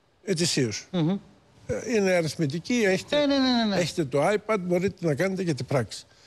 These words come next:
Speaker 1: Ε, σήμερα το κράτος, ο προϋπολογισμός δηλαδή, πληρώνει δεκαοκτώ δις για συντάξεις του δημοσίου και ως συμπλήρωμα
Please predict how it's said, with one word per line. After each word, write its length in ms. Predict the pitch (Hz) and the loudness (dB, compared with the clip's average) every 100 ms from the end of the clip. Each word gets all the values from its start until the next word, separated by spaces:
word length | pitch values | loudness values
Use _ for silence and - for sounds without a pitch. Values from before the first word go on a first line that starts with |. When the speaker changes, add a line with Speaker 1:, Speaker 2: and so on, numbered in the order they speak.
| - _ - | -20 _ -4
Speaker 1:
Ε, 360 | 160 151 147 - _ _ - - - - - _ _ _ _ _ _ _ _ _ _ | 0 2 0 -4 _ _ -20 -20 -20 -20 -20 _ _ _ _ _ _ _ _ _ _
σήμερα 520 | - - 262 269 220 | -6 0 2 4 2
το 100 | 156 | 0
κράτος, 640 | 131 156 135 110 127 - - _ _ _ _ - | -2 0 0 -2 -10 -14 -18 _ _ _ _ -10
ο 100 | 160 | -4
προϋπολογισμός 840 | 170 156 170 185 196 147 143 117 | 0 0 2 2 0 -2 -2 -4
δηλαδή, 380 | 104 110 104 135 - _ - - _ _ _ | -6 -8 -8 -10 -12 _ -20 -20 _ _ _
πληρώνει 480 | - 160 185 233 240 | -4 0 2 2 0
δεκαοκτώ 720 | 165 170 - 151 131 - 220 | -2 -2 0 0 0 0 0
δις 480 | 165 120 147 - - - _ _ _ _ _ _ _ _ - - _ | 0 0 -2 -4 -10 -14 _ _ _ _ _ _ _ _ -20 -20 _
για 180 | 139 160 | -2 -2
συντάξεις 680 | - 147 127 196 - 214 - | -2 -2 0 0 -2 -4 -4
του 120 | 180 | -2
δημοσίου 800 | 151 135 117 - 127 139 240 - _ _ _ _ _ _ | 0 0 -2 -2 0 0 -2 -10 _ _ _ _ _ _
και 320 | - - 220 208 - _ _ _ | -2 0 0 -2 -14 _ _ _
ως 200 | 196 160 | -4 -2
συμπλήρωμα 1040 | - - 151 135 185 247 165 123 123 147 | -2 0 0 2 2 2 2 0 -4 -8